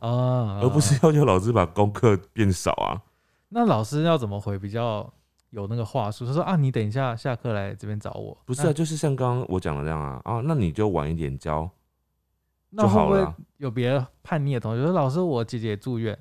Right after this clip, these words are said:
Speaker 2: 啊，那你们姐姐的病房在哪里？老师去看一下。
Speaker 1: 哦。
Speaker 2: <laughs> 就看看到底在哪里。
Speaker 1: 那如果，那如果只是有人说：“啊，那么好哦。”这样子。啊，这时候就要回什么？如果是老师。
Speaker 2: 那么好哦，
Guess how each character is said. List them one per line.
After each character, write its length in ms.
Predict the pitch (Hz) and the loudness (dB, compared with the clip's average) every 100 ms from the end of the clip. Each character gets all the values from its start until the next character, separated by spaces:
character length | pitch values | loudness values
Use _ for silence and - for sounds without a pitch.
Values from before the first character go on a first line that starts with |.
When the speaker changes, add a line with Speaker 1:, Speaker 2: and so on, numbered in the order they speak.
| _ _ _ - | _ _ _ -6
Speaker 2:
啊， 400 | 90 95 123 117 | -4 0 0 0
那 60 | 87 | -2
你 100 | 95 | 0
们 140 | 92 | 0
姐 80 | 87 | 0
姐 120 | 82 | 0
的 100 | 87 82 | 0 0
病 220 | 117 98 | 0 -2
房 200 | 80 78 | -2 -2
在 100 | 85 | -2
哪 140 | 71 | -2
里？ 140 | 71 64 | -4 -6
老 180 | 69 | -6
师 120 | 73 82 | -6 -8
去 80 | |
看 220 | 85 80 69 | -6 -6 -6
一 60 | |
下。 180 | - - - - | -8 -10 -12 -10
Speaker 1:
哦。 160 | 98 - _ _ _ _ _ - | -10 -12 _ _ _ _ _ -18
Speaker 2:
<laughs> 580 | 117 127 123 - - - | -4 -4 -2 -6 -14 -8
就 80 | 165 | 0
看 100 | 147 | 2
看 120 | 123 | 4
到 100 | - | 4
底 80 | 185 | 6
在 120 | 202 247 | 4 4
哪 0 | |
里。 20 | |
Speaker 1:
那 140 | 175 | 6
如 60 | 208 | 6
果， 180 | 160 - | 4 2
那 160 | 226 208 | 0 2
如 120 | 180 | 2
果 120 | 131 | 0
只 160 | 120 117 | -2 -2
是 80 | |
有 100 | 170 | 0
人 100 | 113 | 0
说 120 | 113 156 | 0 -2
：“啊， 320 | 175 196 202 | 0 2 2
那 140 | 208 | 2
么 120 | 202 170 | 2 2
好 280 | 160 135 | 2 2
哦。” 500 | 127 127 131 123 113 117 | 2 0 0 -2 -4 -6
这 60 | |
样 140 | 117 107 | -6 -8
子。 180 | 135 _ _ _ _ _ _ _ _ _ _ _ _ - | -14 _ _ _ _ _ _ _ _ _ _ _ _ -8
啊， 140 | 117 117 _ | -8 -8 _
这 140 | 185 | -4
时 80 | 143 | -2
候 80 | 113 | 0
就 80 | 127 | 0
要 100 | 117 | 0
回 140 | 101 | -2
什 120 | 101 | -6
么？ 120 | 98 123 | -10 -8
如 80 | 127 | -6
果 80 | 113 | -4
是 80 | 107 | -6
老 180 | - 117 | -8 -12
师。 220 | - - _ _ _ _ _ - | -18 -20 _ _ _ _ _ -10
Speaker 2:
那 160 | 170 | 0
么 200 | 175 120 | 2 2
好 340 | 104 87 78 76 | 0 0 2 2
哦， 540 | 80 85 82 71 | 0 0 0 -2